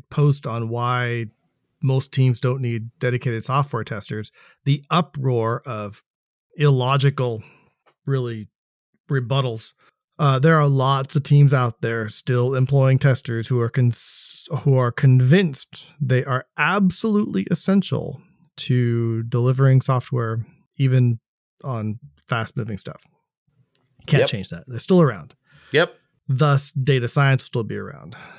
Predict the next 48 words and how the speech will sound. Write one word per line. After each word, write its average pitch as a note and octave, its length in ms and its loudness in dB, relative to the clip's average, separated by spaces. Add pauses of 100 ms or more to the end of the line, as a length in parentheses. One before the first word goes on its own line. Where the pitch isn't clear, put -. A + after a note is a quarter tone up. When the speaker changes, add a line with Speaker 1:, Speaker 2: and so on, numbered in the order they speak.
Speaker 1:
Um, D3 220 2
I F3+ 80 2
think D#4+ 240 0
when E4+ 100 0
we A3+ 100 4
first E3 440 0
saw F#3 340 -2
this, C3 260 -2
we C#3+ 140 2
didn't D3 480 6
know C#3 500 0 (360)
that, B2+ 520 0
we F#3+ 120 2
didn't B3 180 4
know D#3 160 8
about C#3+ 240 2
the B2+ 80 -4
rise A#2 400 -4
of A2+ 100 -8
data G#2 280 -8
science A2+ 460 -8
yet. F#2 200 -12
I B2+ 60 -8
think D#3+ 240 -2
partway E3 500 0
through, C3+ 240 0
we C3+ 100 0
were D#3 120 2
podcasting D3 680 -2
by B2 120 -2
then. B2 160 -4
I B2 80 -2
can't D#3 320 0
find C3+ 440 0
the, A#2 220 -6 (360)
I D3 40 -8
don't C#3+ 100 2
know C3+ 80 4
when C3 220 2
the A#2+ 80 0
date B2 340 -4
was. A#2 220 -8
I A2+ 60 -8
can't D3 180 -6
find B2+ 200 -2
the A2 60 -6
presentation, A2+ 720 -8
but G2+ 200 -12